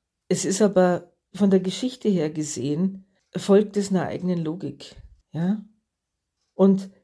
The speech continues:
ich beziehe mich jetzt wirklich auf diesen traumatisierten Anteil unserer Gesellschaft und den haben wir, ja?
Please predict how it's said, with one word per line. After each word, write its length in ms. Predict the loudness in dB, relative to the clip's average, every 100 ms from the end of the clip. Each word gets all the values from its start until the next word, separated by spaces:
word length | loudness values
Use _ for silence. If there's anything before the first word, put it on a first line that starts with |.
| _
ich 180 | -6 -4
beziehe 360 | -8 -4 -4
mich 260 | 0 -2 2
jetzt 520 | 2 2 -2 -18 -20 -8
wirklich 680 | 2 2 4 2 2 -2 -16 _ _ _
auf 380 | 2 2 2 -8
diesen 720 | -6 -4 0 2 2 0 -8
traumatisierten 1040 | -10 -2 2 2 0 -4 -4 0 0 0 -4
Anteil 600 | -4 -4 -4 -4 -2 -4
unserer 420 | -6 -8 -6 -8
Gesellschaft 680 | -6 -2 -2 -2 -4 -6 -6
und 160 | -10 -6
den 240 | -6 -2
haben 340 | -2 -2 -4
wir, 280 | -6 -10 -12 -16 _ _ _
ja? 280 | -6 -4